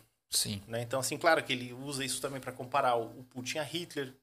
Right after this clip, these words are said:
Speaker 2: E depois a gente até pode falar sobre isso, é um, é um problema muito grande fazer isso, não é simples
Speaker 1: Professor,
Speaker 2: assim, né?
Speaker 1: mas a, a Guerra Fria ela não se tornou algo tão grande assim pra
Speaker 2: Mas a, a,
Speaker 1: tão
Speaker 2: aí que
Speaker 1: marco?
Speaker 2: tá, aí que tá, que daí a gente,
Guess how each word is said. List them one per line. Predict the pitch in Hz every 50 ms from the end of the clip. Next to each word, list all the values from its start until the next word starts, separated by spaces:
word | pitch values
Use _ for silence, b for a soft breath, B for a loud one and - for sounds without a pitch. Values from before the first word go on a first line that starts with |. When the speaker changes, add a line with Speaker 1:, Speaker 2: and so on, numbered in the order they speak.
| _ -
Speaker 2:
E | 151
depois | 135 131 127 131 165 165
a |
gente | 160 -
até | 170 170
pode | 170 156 -
falar | 156 147
sobre | 147 - 143 131 139
isso, | 131 -
é | 127
um, | 120 123 -
é | - 127
um | 131 131
problema | 117 - 135 135 131 135 131 123
muito | 127 135 - -
grande | 123 120 120 131 127 117 -
fazer | - 113 101 113 127
isso, | 143 135 - 127
não | 117
é | 117
simples | 117 - - 127 117 117 110
Speaker 1:
Professor, | - 247 220 220 196 - -
Speaker 2:
assim, | 151
né? | 143 147
Speaker 1:
mas | 147 156
a, | 156 151 143 -
a | 139
Guerra | 139 143 147 151 151
Fria | 143 - - 147 147
ela | 143 135
não | 131 127
se | 123 - 123
tornou | - - 104 117 127
algo | 131 123 117 120 117 -
tão | - 113 120
grande | 120 110 107 117 120 117
assim | 104 - - 117
pra | - - 110 107 104 101 101 104 101 101 - - - _ -
Speaker 2:
Mas | 156 165 175 165 175
a, | 185
a, | 165 - 170 147
Speaker 1:
tão | - - 165
Speaker 2:
aí | 196
que | 214
Speaker 1:
marco? | 220 131 147 - - - 117
Speaker 2:
tá, | 107 - - _ _ _
aí | - 190 202 247
que | 247 - 262
tá, | - - 156 120 - - -
que | - 175 160
daí | 156 147 160 180 180
a | 165
gente, | 160 185 175 - -